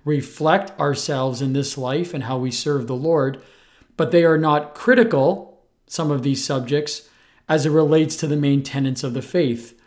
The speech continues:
as it relates to our eternal security, or to the promise that we'll be a part of new creation, or that we will be resurrected to glory. I'm very interested with this question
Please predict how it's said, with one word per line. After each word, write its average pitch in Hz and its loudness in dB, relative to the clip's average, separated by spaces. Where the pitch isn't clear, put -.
as 139 -2
it 147 0
relates 147 4
to 143 -2
our 139 0
eternal 135 -4
security, 139 -2
or 143 4
to 151 -4
the 139 0
promise 139 -2
that 143 -4
we'll 139 0
be 135 -2
a 135 0
part 131 -4
of 120 -6
new 131 0
creation, 139 -2
or 143 2
that 139 2
we 143 2
will 139 2
be 131 0
resurrected 131 -2
to 151 -4
glory. 131 -2
I'm 190 4
very 233 8
interested 196 4
with 147 0
this 156 2
question 170 -2